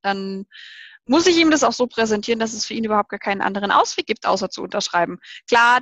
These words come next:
die persönliche Komponente, die ist wichtig, aber hätten wir die nicht, wird's gar nicht erst so weit kommen, dass wir miteinander einen Termin gehen.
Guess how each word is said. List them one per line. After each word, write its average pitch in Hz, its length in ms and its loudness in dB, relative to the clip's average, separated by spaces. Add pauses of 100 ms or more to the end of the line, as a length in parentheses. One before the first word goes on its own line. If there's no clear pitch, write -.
(120)
die 220 100 -6
persönliche 233 460 0
Komponente, 220 480 -2
die 208 120 -12
ist 202 140 -10
wichtig, 254 520 -4
aber 220 180 0
hätten 254 400 0
wir 262 80 0
die 247 100 0
nicht, 240 300 2
wird's 233 180 2
gar 226 180 4
nicht 226 160 -2
erst 214 200 0
so 214 100 -2
weit 214 160 2
kommen, 214 240 2
dass 208 160 0
wir 196 60 -6
miteinander 196 380 -2
einen 196 120 -2
Termin 196 360 -4
gehen. 185 220 0